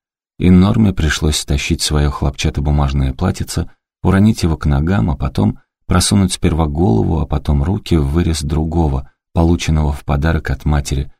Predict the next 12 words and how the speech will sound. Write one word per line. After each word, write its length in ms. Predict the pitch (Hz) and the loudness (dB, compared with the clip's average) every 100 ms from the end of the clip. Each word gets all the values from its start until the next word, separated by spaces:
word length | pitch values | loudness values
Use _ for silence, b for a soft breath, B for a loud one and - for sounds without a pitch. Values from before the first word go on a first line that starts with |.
| - | -6
Луисми. 600 | 76 69 62 - - - _ _ _ _ _ _ - | -2 0 -2 -4 -8 -12 _ _ _ _ _ _ 2
Оно 160 | 113 | 4
было 220 | 131 131 120 | 6 6 4
очень 280 | 113 113 | 2 4
мягкое 440 | 113 120 - 107 101 | 6 4 2 0 0
и 20 | |
хорошо 420 | - 90 87 98 | 0 0 0 -2
тянулось, 720 | 90 90 80 69 62 - - - | 0 0 2 0 -2 -6 -10 -4
облегая 580 | 73 73 71 82 85 71 | 0 0 0 0 0 -2
все 240 | - 85 | -4 -4
контуры 420 | - 78 - 73 | -2 -2 -2 -4
тела. 440 | - - 62 60 | -4 -6 -6 -8